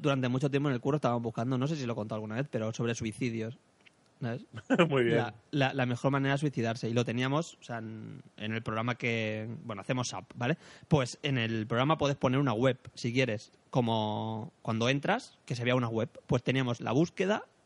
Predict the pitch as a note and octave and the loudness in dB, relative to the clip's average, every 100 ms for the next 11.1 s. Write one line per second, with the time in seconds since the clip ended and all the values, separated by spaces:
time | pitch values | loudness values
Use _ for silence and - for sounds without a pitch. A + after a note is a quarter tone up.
0 | - C3+ B2 A#2+ A2+ A2 C#3+ F3 G#3+ C#4 | -8 2 2 4 2 4 4 4 0 -2
1 | - - _ - C#3+ E3 D3+ D#3 D3 C3+ | -8 -20 _ 2 2 4 4 4 0 2
2 | A#2+ A#2 - C#3+ _ E3+ C3+ D3 D3 E3 | 0 0 -6 -12 _ 0 0 2 2 2
3 | D3+ B2+ B2+ B2 B2+ E3+ D#3 C3 C#3+ B2 | 2 -2 -2 0 2 2 2 0 2 2
4 | B2+ D#3 C#3 D#3 B2 D3+ F#3 C#3 D#3 G#3 | 0 0 0 0 2 2 2 2 2 2
5 | F3+ D#3 B2+ - F3 F3 E3 C3+ D#3 - | 0 0 -2 -2 -4 -2 0 0 0 0
6 | G3+ E3 F3+ E3 E3 D#3 C#3 - - G#3+ | -2 -2 -4 -2 0 2 2 -2 -2 -4
7 | G#3 - - E3 F3+ - _ _ _ - | -4 -16 -10 -4 -4 -6 _ _ _ -2
8 | C3 B2+ - C#3+ D3+ C3 A#2 B2+ B2 A#2+ | 4 6 6 2 2 2 4 4 2 0
9 | B2+ A#2 A#2 A2+ A#2 A#2 A2 G#2+ C3+ D3 | 0 2 4 4 2 4 4 6 6 4
10 | D3 D#3+ D#3+ C3 B2 A#2 - D3+ C3 B2+ | 4 4 4 4 2 0 -4 -6 -6 -6
11 | C#3+ | -8